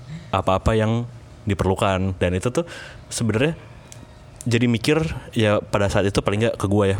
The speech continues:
ya mikir kalau gitu berarti ya gua yang penting jadi. Kalau misalnya sampai lulus telat atau sampai terhambat, maka itu akan cost me too much gitu.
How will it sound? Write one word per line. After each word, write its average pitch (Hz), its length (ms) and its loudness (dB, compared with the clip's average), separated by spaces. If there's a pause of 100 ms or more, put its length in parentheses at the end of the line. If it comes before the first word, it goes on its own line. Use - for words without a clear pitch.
ya 95 200 2
mikir 113 320 0 (800)
kalau 101 240 2
gitu 98 280 4
berarti 123 360 2
ya 123 40 2
gua 113 200 4
yang 123 140 2
penting 123 340 2 (140)
jadi. 95 340 0 (640)
Kalau 104 180 0
misalnya 104 300 0
sampai 107 260 2
lulus 104 300 2
telat 107 400 0
atau 104 160 0
sampai 101 260 0
terhambat, 104 540 0 (880)
maka 101 240 2
itu 120 160 0
akan 104 320 0
cost - 240 -2
me 98 240 -2 (640)
too 110 80 2
much 98 320 2
gitu. 85 320 -2